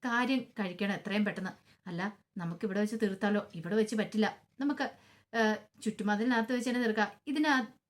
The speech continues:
ഇതിന് പുറത്ത് കിടക്കണം, പുറത്ത് ക-, കടന്നിട്ട് വേണം, ക്ഷേത്രത്തിന് പുറത്ത് കടന്നിട്ട് വേണം ബാക്കി കാര്യങ്ങൾ ചെയ്യാനായിട്ട്." അങ്ങനെ അവർ രണ്ടുപേരും ഇങ്ങനെ അങ്ങോട്ടും ഇങ്ങോട്ടും പരസ്പരം നോക്കി സംസാരിക്കുന്ന കിരൺ മറിഞ്ഞു നിന്ന് കണ്ടു. കിരൺ എന്തൊക്കെയോ സംശയം തോന്നി. അത് ഗംഗാപ്രസാദ് സ്റ്റെഫി അല്ലേ എന്നൊരു ചിന്ത മനസ്സിലേക്ക് വന്നു.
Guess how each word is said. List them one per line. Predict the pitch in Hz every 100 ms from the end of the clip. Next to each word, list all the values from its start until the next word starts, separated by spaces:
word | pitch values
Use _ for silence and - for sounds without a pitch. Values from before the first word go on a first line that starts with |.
| _ -
ഇതിന് | 262 285
പുറത്ത് | 262 220 220 262
കിടക്കണം, | 208 202 - _ _
പുറത്ത് | 185 175 220
ക-, | 214 208 220 208
കടന്നിട്ട് | 196 208 233
വേണം, | 208 208 - _
ക്ഷേത്രത്തിന് | - 170 - 190
പുറത്ത് | 220 202 202
കടന്നിട്ട് | 220 208 214
വേണം | 214 196
ബാക്കി | 190 196 208
കാര്യങ്ങൾ | 185 190 202
ചെയ്യാനായിട്ട്." | 208 185 185 196 196 202 - _ _ _ _ _ _ _ _ _ _ - -
അങ്ങനെ | 277 285 277
അവർ | 240 262
രണ്ടുപേരും | 233 247 247
ഇങ്ങനെ | 254 220 208 -
അങ്ങോട്ടും | 208 202 226
ഇങ്ങോട്ടും | 220 208
പരസ്പരം | 214 214 226
നോക്കി | 208 233
സംസാരിക്കുന്ന | 226 180 220 202 220 226
കിരൺ | 226 180 214
മറിഞ്ഞു | 226 185 208 220
നിന്ന് | 233 208
കണ്ടു. | 190
കിരൺ | 214 - 302 277
എന്തൊക്കെയോ | 220 226 233 247
സംശയം | 247 190 240 226
തോന്നി. | 196 208 - - 302
അത് |
ഗംഗാപ്രസാദ് | 311 240 233 269 269 262 254 269
സ്റ്റെഫി | - 214 254
അല്ലേ | 233 220
എന്നൊരു | 247 226
ചിന്ത | 226 208 226
മനസ്സിലേക്ക് | 220 196 220 214 262
വന്നു. | 202